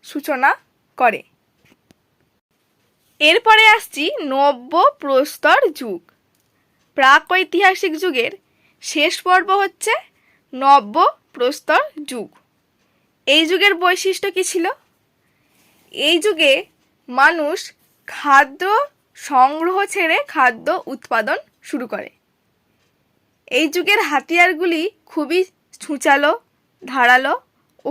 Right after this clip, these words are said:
ক্ষুদ্র আকারের হয়। পশু শিকারের সাথে সাথে মানুষ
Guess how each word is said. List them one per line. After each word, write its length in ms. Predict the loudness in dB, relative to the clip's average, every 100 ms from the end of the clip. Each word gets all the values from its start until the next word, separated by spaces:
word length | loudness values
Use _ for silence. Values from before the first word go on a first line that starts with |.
| -10
ক্ষুদ্র 340 | -10 -10 -2 0 2
আকারের 420 | 0 0 0 -2 _ _ _ _
হয়। 240 | -6 -6 -10 _ _ _ _ _ _ _ _ _ _ _ _ _
পশু 300 | 0 2 0
শিকারের 460 | -2 0 2 2 0
সাথে 280 | 0 -2 0
সাথে 280 | 0 0 0
মানুষ 340 | 2 2 0